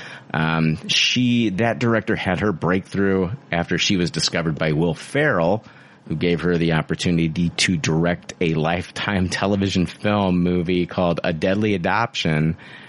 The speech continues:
if you remember that one. Uh, that's a movie that Will Ferrell starred in. Uh, and Pregnant is based upon the novel of the same name by Ted Kaplan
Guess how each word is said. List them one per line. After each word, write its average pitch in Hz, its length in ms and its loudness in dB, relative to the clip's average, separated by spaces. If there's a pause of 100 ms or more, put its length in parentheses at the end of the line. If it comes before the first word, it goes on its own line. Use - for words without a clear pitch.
(120)
if 82 140 -4
you 85 120 0
remember 87 320 2
that 90 300 0
one. 73 440 0 (360)
Uh, 78 380 0
that's 80 240 -2
a 82 40 -2
movie 82 320 0
that 80 220 0
Will 78 160 -2
Ferrell 82 320 -2
starred 82 480 0
in. 71 380 -2 (520)
Uh, 80 300 2
and 98 200 2
Pregnant 110 360 2
is 87 140 0
based 98 340 0
upon 95 240 0
the 87 60 2
novel 90 420 0
of 78 80 -2
the 82 80 -2
same 82 300 0
name 85 280 0
by 76 140 0
Ted 82 320 -4
Kaplan 135 580 -2